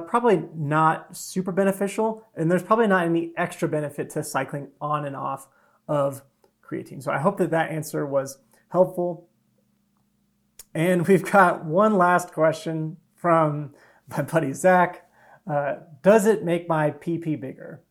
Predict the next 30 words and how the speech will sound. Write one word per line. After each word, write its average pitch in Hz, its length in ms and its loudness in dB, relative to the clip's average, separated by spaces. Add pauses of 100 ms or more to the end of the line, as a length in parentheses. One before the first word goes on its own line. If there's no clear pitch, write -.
(140)
<laughs> - 160 -20 (1600)
And 190 340 2 (140)
this 196 200 4
is, 214 280 2 (320)
uh, 165 280 6
somewhat 208 300 4
of 170 100 2
a 165 200 2
funny 220 240 0
question. 196 240 -2
However, 196 400 6
we 185 120 2
can 190 240 0
actually 185 260 -2
tie 170 140 2
this 160 140 -6
into 139 140 -10
science. 175 420 -6
So, 156 220 0 (280)
uh, 156 360 -2 (340)
with 208 240 2
resistance 185 460 0
training, 175 320 -2
if - 160 -8
we 202 80 0
make 190 200 0
resistance 165 440 -4
training 170 340 -4
more 156 180 0
effective 220 600 -6